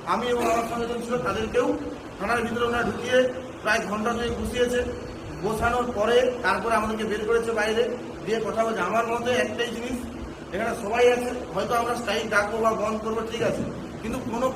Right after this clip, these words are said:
পুলিশ স্টেশন যা-, যতগুলো আছে লোকালের মধ্যে, যদি আমরা যে কিছু না ব্যবস্থা করতে পারি বা ওনাদের কাছে না জিজ্ঞেস করতে পারি যে, "স্যার, আপনারা পারমিশন দেন, একটাই দেন",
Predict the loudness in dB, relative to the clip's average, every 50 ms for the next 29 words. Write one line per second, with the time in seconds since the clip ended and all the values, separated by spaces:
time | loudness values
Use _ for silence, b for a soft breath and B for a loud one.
0 | -4 -4 -4 -4 -4 -2 -2 -2 0 2 2 2 2 2 0 0 -2 -2 -2 -2
1 | -2 -2 0 -2 0 2 2 4 4 2 2 0 -2 -2 -2 -4 -6 -8 -10 -10
2 | -6 -4 -2 0 2 2 2 2 2 2 2 0 0 0 0 0 0 0 2 2
3 | 2 2 2 0 0 0 -2 -2 0 0 2 2 0 -2 -4 -6 -8 -10 -10 -10
4 | -10 -8 -8 -6 -6 -4 -2 0 2 2 2 2 2 2 0 0 0 0 0 0
5 | 0 -2 -2 0 2 2 2 2 2 2 2 2 2 0 0 -2 -2 -2 -2 0
6 | 0 0 0 0 0 0 0 2 2 2 2 0 0 0 0 0 0 0 -2 -4
7 | -6 -8 -10 -8 -6 -6 -2 2 4 4 4 4 4 0 0 0 2 2 2 2
8 | 2 0 2 2 2 2 2 2 2 2 2 2 2 2 2 2 0 -2